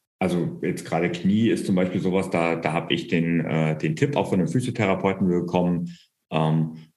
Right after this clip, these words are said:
dass oft die, die Probleme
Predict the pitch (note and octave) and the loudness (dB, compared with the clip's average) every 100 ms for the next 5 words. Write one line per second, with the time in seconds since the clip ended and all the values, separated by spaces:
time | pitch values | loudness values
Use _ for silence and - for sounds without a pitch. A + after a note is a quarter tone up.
0 | _ E2+ D#2+ - - A2 - - F2+ D#2+ | _ -4 -4 -4 0 0 0 -2 -2 -2
1 | - - - E2+ D#2+ F#2 G2 F2+ F2+ F2 | -4 -4 -2 0 2 4 4 4 2 -2
2 | - | -10